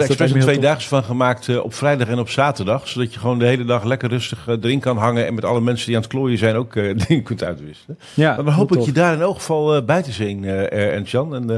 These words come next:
Speaker 2: Ja.
Speaker 1: het is een conferentie waarbij de bezoekers het programma vormen. Dus
Speaker 2: Oh,
Speaker 1: als
Speaker 2: ja.
Speaker 1: je denkt, ik vind het leuk om daar, eh, ook, eh,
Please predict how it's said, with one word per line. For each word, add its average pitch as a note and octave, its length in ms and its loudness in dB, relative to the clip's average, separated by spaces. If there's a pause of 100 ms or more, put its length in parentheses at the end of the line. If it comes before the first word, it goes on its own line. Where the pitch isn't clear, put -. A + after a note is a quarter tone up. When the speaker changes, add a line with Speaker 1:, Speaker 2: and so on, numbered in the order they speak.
Speaker 2:
Ja. E3+ 280 2
Speaker 1:
het A#2 120 -6
is C3+ 60 -4
een C#3 120 0
conferentie E3 640 0
waarbij C3+ 280 2
de B2 100 0
bezoekers B2+ 420 0
het B2 100 -6
programma C3+ 380 0
vormen. F2+ 420 -6 (300)
Dus G#2 120 -4
Speaker 2:
Oh, C#3+ 60 2
Speaker 1:
als D#3 80 4
Speaker 2:
ja. A#2 60 2
Speaker 1:
je A2 60 -6
denkt, A#2+ 180 0
ik A2+ 100 -12
vind C3+ 160 -4
het C3 80 0
leuk C3 140 0
om A#2+ 100 -4
daar, A2+ 240 4
eh, - 280 0
ook, A#2 160 -2
eh, G#2 200 0